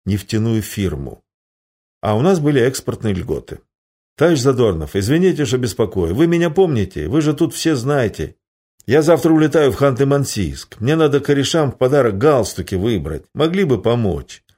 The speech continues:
Судя по его растерянному, недовольному взгляду, а также по одежде, за границей он до этого был только в Польше или Болгарии.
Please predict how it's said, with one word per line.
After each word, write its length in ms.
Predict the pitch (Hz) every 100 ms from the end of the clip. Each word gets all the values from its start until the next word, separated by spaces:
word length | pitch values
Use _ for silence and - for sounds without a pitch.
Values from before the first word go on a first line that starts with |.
| _ _ _ _ -
Судя 280 | - 185 165
по 80 |
его 160 | 160 151
растерянному, 580 | 143 - 151 127 110 101
недовольному 540 | 104 110 110 101 101
взгляду, 420 | 95 104 160 127
а 40 | 101
также 300 | 123 95 98
по 180 | 107 110
одежде, 600 | 117 160 147 104 71 - _ _ _
за 160 | 98 104
границей 480 | 113 139 175 - 147
он 100 | 123
до 80 | 131
этого 260 | 139 131
был 200 | 104 131
только 300 | 120 117 123
в 140 | - -
Польше 400 | 92 82 76 113
или 120 | 143
Болгарии. 680 | 120 92 73 65 60 62